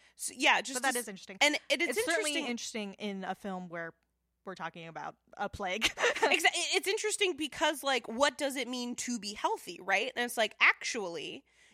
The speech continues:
Speaker 1: you are being faced with the risk of being incredibly unhealthy, right?
Speaker 2: Yeah.
Speaker 1: And then it's after this that we, we find out that Marcy has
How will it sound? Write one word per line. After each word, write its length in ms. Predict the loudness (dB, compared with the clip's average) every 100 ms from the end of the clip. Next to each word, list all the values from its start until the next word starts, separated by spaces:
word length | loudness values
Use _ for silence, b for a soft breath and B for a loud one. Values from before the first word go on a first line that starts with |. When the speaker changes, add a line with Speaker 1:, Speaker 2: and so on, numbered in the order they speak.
| _
Speaker 1:
you 320 | -6 -2 2
are 360 | 4 4 2
being 340 | -2 -6 -6 -8
faced 500 | -4 -4 -4 -8 -6
with 200 | -6 -6
the 80 | -4
risk 340 | -4 -4 -8
of 140 | -10 -8
being 280 | -6 -4
incredibly 680 | -4 -2 -2 -2 -4 -6 -8 -10 -2
unhealthy, 720 | 0 0 -4 -6 -12 -20 -20 _ _
right? 240 | 0 0 0 -6
Speaker 2:
Yeah. 160 | -8 2
Speaker 1:
And 140 | 4
then 140 | 4 2
it's 240 | -2 -2 4
after 440 | 4 4 -4 -6
this 400 | -2 0 0 -4
that 220 | -2 -2 -4
we, 340 | -12 -10 -10 -12 _ -14
we 160 | -10 -8
find 380 | -2 -2 0
out 320 | 0 0 -2 -6
that 140 | -6
Marcy 380 | -4 -6 -8 -8
has 460 | -6 -8 -10 -16